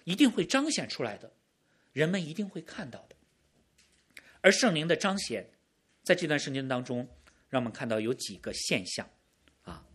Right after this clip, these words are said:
第一个非常有意思的，他讲到的就是什么？说方言。那么不单单是这里了，当然哥林多啊，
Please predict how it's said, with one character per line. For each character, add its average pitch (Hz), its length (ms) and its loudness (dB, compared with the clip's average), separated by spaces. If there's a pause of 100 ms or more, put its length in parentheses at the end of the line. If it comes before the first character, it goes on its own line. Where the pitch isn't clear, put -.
(680)
第 277 120 4
一 269 60 6
个 - 340 6 (520)
非 202 120 2
常 160 140 4
有 110 140 0
意 120 160 -2
思 - 160 -6
的， 82 100 -18 (880)
他 147 80 2
讲 110 180 0
到 104 120 -4
的 110 80 -4
就 107 120 -4
是 101 140 -8
什 95 120 -10
么？ 95 200 -10 (180)
说 - 280 -4
方 165 280 -6
言。 101 240 -12 (1900)
那 185 120 2
么 175 40 0
不 190 100 2
单 175 140 6
单 165 100 4
是 160 140 -2
这 151 120 6
里 110 120 -2
了， 101 140 -4
当 123 220 2
然 117 120 0
哥 120 140 -2
林 120 160 0
多 117 420 2 (160)
啊， 101 180 -8